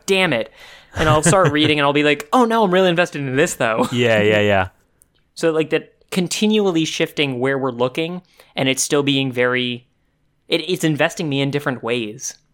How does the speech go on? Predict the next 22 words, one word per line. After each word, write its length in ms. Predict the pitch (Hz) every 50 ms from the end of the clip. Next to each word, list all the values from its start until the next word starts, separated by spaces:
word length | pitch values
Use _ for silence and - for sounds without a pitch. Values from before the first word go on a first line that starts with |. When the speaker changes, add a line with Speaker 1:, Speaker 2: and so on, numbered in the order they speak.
| _
Speaker 1:
So 160 | _ - 151
it, 100 | 135 135 -
it, 200 | - 151 151 - _ _ _ _ _
it 320 | - - 160 151 - -
shakes 320 | - - 226 233 220 - -
up, 220 | 175 170 - - - - - _ _ _ _ _ _ - _ _ _ _ _ _ _ _ _ _ _
it 80 | - -
doesn't 220 | 220 240 233 220
get 160 | 196 185 143
mired 560 | 143 139 143 139 131 135 139 135 135 131 127
into 240 | 131 127 123 - 135
one 560 | 123 123 123 123 127 127 123 123 123 120 113
tone. 420 | 110 - - 123 117 110 98 98 - _ 143 _ _ _ _ _ _ _ _ - - - - -
Speaker 2:
Yeah, 260 | _ 180 220 247 175 120
and, 220 | 120 143 156 160
and 200 | 147 147 151 147
I 100 | 151 151
think 200 | 151 214 220 202
the 340 | - 139 131 120 113 107 104 92
value 380 | 113 117 120 120 117 113 110
in 120 | 107 101 104
that 260 | 104 104 104 104